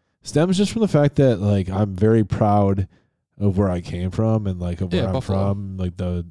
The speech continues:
Speaker 1: I,
Speaker 2: Rochester, Buffalo
Speaker 1: Rochester.
Speaker 2: area.
Speaker 1: I do have to clarify that with you people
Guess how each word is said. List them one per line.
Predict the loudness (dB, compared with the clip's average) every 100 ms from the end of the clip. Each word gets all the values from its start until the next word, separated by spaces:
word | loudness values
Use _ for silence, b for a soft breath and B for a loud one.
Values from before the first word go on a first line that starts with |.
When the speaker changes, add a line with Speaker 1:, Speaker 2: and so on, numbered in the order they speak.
| -10
Speaker 1:
I, | -6 -4 -2
Speaker 2:
Rochester, | -4 -2 -4 -2
Buffalo | -2 0
Speaker 1:
Rochester. | 0 0 2 2
Speaker 2:
area. | 0 -4 b b b
Speaker 1:
I | -4
do | 0
have | 0
to | 0 -4
clarify | -2 -4 -2 -2
that | -2
with | -4
you | -4
people | -4 -4 -4 -6